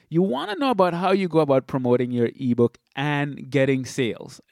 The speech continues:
making money with that ebook, of course, because that's one of your primary goals, um, with that ebook. Now, I wanna emphasize something here because this is something that a lot of people overlook. A lot of people think, "You know what? I am going to build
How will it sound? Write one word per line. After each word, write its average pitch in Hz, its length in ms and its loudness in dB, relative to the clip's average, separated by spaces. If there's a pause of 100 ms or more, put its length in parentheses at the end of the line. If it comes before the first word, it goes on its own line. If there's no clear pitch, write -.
making 131 440 -2
money 127 260 0
with 120 200 0
that 113 240 -6
ebook, 143 380 0
of - 140 -16
course, 139 260 2
because 123 260 -6
that's 139 240 -6
one 143 160 2
of 160 120 -4
your 170 100 -4
primary 233 480 -6
goals, 160 480 -2 (340)
um, 131 260 0 (140)
with 156 460 0
that 127 260 -4 (100)
ebook. 113 420 -6 (260)
Now, 151 380 -2 (360)
I 165 80 -2
wanna 403 300 -2
emphasize 180 540 0
something 143 340 -6
here 104 320 -6
because 165 480 0 (160)
this 247 180 -2
is 302 80 -2
something 180 260 -2
that 160 120 4
a 139 60 2
lot 131 180 4
of 123 60 0
people 135 360 -2
overlook. 127 600 0 (180)
A 117 100 -2
lot 160 220 0
of 247 60 0
people 190 280 0
think, 190 320 -2
"You 185 100 -2
know 214 80 2
what? 226 220 0
I 180 180 -4
am 226 180 -2
going 175 300 2
to 151 140 0
build 160 600 0